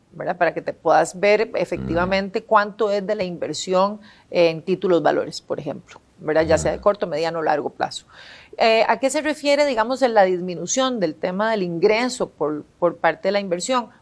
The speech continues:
Speaker 1: Más que nada ha sido por, porque en años anteriores, debido a la situación de las tasas de interés, habíamos tenido mayor capitalización, o sea, se habían podido vender y, y recuperar las inversiones, eh, ganancias de capital, que es vender un título valor a un precio y haberlo,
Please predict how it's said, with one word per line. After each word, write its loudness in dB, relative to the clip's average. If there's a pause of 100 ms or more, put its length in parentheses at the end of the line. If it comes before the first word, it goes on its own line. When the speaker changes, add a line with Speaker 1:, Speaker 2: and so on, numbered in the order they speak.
Speaker 1:
Más 0
que -4
nada 0
ha -2
sido -4
por, -2 (240)
porque -2
en -6
años 0
anteriores, 4
debido 2
a 4
la 2
situación -4
de 4
las 2
tasas 0
de -6
interés, 0 (160)
habíamos 0
tenido 2
mayor 2
capitalización, -4
o -10
sea, -2 (260)
se 0
habían 2
podido 2
vender 0
y, -2
y 0
recuperar 0
las 0
inversiones, -4
eh, -4
ganancias -2
de -6
capital, -2
que -4
es -4
vender -2
un -8
título 2
valor 4
a 4
un -4
precio 0
y 0
haberlo, 4